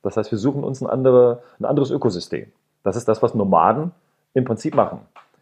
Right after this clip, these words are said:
Seit wir sesshaft sind, machen wir das nicht mehr. Das heißt, wir bewegen uns dann weiter genau in dem Ökosystem, auch wenn die Lebensbedingungen ungünstig sind.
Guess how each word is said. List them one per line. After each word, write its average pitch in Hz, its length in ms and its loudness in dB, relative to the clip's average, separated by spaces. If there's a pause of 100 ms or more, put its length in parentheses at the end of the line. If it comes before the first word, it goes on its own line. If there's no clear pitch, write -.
(580)
Seit 123 340 2
wir 107 120 0
sesshaft 110 380 -2
sind, - 160 -4
machen 170 140 0
wir 123 60 0
das 101 120 -2
nicht 90 140 -12
mehr. 64 160 -6
Das - 120 -10
heißt, 107 280 -2
wir 110 200 -4 (300)
bewegen 139 320 0
uns - 140 -8
dann 101 180 -4
weiter 170 320 4
genau 131 220 2
in 151 100 0
dem 135 160 -2
Ökosystem, 151 560 -4
auch 131 140 -2
wenn 131 100 -2
die 123 80 0
Lebensbedingungen 131 640 -2
ungünstig 123 500 -2
sind. 58 340 -12